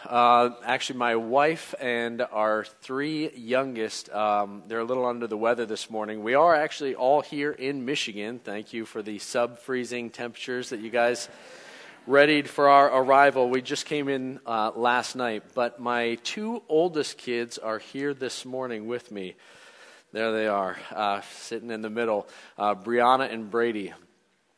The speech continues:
Um, and guys, honestly, uh, I know probably everybody says this, "Man, uh, we're so happy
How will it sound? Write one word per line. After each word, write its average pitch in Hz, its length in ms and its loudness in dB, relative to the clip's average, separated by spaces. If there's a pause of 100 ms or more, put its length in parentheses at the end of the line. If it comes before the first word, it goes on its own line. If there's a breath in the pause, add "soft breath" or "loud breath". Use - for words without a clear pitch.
(140)
Um, 113 480 2
and 143 160 -8
guys, 156 340 0
honestly, 127 540 -2 (200)
uh, 117 320 2
I 123 120 -6
know 143 240 -4
probably 123 640 0
everybody 123 480 -4 (180)
says 113 400 -4
this, 113 340 -6
"Man, 117 300 -12 (640 loud breath)
uh, 110 340 4
we're 110 120 -6
so 143 240 0
happy 127 560 0